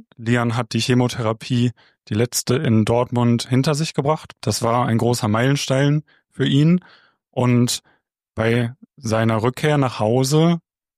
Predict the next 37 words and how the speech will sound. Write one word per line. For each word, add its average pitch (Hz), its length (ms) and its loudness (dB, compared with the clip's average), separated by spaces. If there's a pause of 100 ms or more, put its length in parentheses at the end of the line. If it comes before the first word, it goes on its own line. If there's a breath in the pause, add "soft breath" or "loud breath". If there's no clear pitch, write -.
(260)
hat - 180 -6
die 127 60 -4
Familie 135 460 0
auch 131 140 -2
eine 131 180 0
Feier 139 320 0
für 107 160 -2
ihn 104 160 0
veranstaltet. 104 840 -4
Es 151 120 -8
gibt 117 180 -4
da 110 80 2
so 104 80 -2
ein 104 140 0
Bild, 135 420 2
wo 131 140 0
er 123 240 0 (480)
und 107 140 -4
Familienmitglieder 120 960 2
so 113 180 -2
Wunderkerzen 135 640 0
in 120 80 0
der 123 120 0
Hand 127 200 -4
halten 131 380 0
und 110 280 2 (580 soft breath)
sie 113 100 -2
sich 113 180 0
freuen 139 540 0 (180)
darüber, 123 360 0
dass 117 180 -2
diese 113 180 -2
Chemotherapie 117 600 -2
jetzt 110 160 -4
vorbei 110 280 -2
ist. 131 220 -2 (380 loud breath)
Und 135 400 0